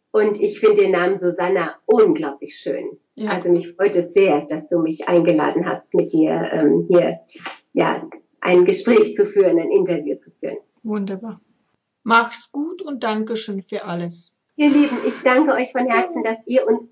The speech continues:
Speaker 1: eure Zeit geschenkt habt. Ich weiß, wie kostbar Lebenszeit ist. Ich hoffe, wir konnten euch bereichern mit dem, was wir besprochen haben, mit der Meditation. Und ich hoffe, dass ihr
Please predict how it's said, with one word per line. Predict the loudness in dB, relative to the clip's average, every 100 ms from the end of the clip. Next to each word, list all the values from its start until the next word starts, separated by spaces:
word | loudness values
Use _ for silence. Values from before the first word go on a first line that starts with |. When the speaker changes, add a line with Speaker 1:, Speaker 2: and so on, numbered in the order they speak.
| _
Speaker 1:
eure | 0 2 4 0
Zeit | 0 0 0 -2
geschenkt | -4 0 2 2
habt. | -2 -4
Ich | -4
weiß, | 0 0 2
wie | 0
kostbar | 2 -2 -2 -2
Lebenszeit | 2 2 2 0 -2 -2 0
ist. | -4 -6 -20 -20 _
Ich | -4 -2 2
hoffe, | 2 4 2 4
wir | 2 2 0
konnten | -2 -4 0 0
euch | 0 -2
bereichern | -4 0 2 2 0 0 -2 -6 _ _
mit | 2 6
dem, | 4
was | 4 0
wir | -2
besprochen | -2 -4 -2 -2 0 -2
haben, | 0 0 2 2
mit | 2
der | -2
Meditation. | -2 -4 -6 -8 -6 -2 2 2 -2 -8 -20 -12
Und | -6
ich | -6 -2
hoffe, | -2 0 -2
dass | -2 -2
ihr | 2 2 0 -6